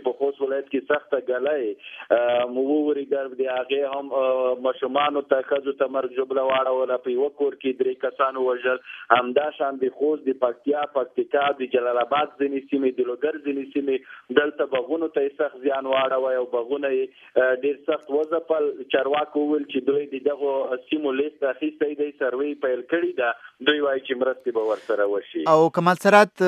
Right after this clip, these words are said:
Speaker 2: کومو ځایونو کې بغلان او نورو شمالي برخو کې چې کوم سیلابونه راغلي دي،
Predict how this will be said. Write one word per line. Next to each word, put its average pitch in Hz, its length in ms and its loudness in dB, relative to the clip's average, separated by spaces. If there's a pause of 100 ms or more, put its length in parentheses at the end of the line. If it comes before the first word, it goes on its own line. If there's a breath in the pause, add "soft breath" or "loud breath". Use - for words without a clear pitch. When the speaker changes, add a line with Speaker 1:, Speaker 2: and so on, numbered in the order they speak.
(360)
Speaker 2:
کومو 185 200 4
ځایونو 151 340 4
کې 147 420 2
بغلان 135 340 6
او 131 80 4
نورو 123 240 2
شمالي 123 340 0
برخو 123 320 0
کې 110 120 -14
چې 117 480 -8
کوم 127 160 -4
سیلابونه 123 540 0
راغلي 135 340 2
دي، 127 160 -2